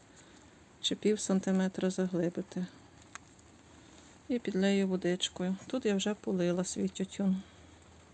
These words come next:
Так, пише, що тут один грам, але тут досить, е, таке крупне насіння і дуже багато того насіння. Дивіться, скільки я посіяла,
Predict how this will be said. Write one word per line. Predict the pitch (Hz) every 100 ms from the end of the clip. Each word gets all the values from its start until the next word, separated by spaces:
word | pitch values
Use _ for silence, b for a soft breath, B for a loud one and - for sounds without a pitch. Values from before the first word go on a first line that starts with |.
| - - - - -
Так, | 190 - -
пише, | 240 240 233
що | - 220
тут | 226 220
один | 202 220 214
грам, | 208 277 427
але | 269 214
тут | 208 247 208
досить, | 214 247 - 233 - - 185
е, | 196 196 196 196 -
таке | 208 220
крупне | 208 - 214 262 370
насіння | 359 339 - - 220 190 185 190
і | 196
дуже | 196 196 240
багато | 233 233 190 175
того | - 180 185
насіння. | 180 185 - 180 185
Дивіться, | 196 196 208 190
скільки | 196 - 196 190
я | 185 190
посіяла, | - - 202 214 302 277 220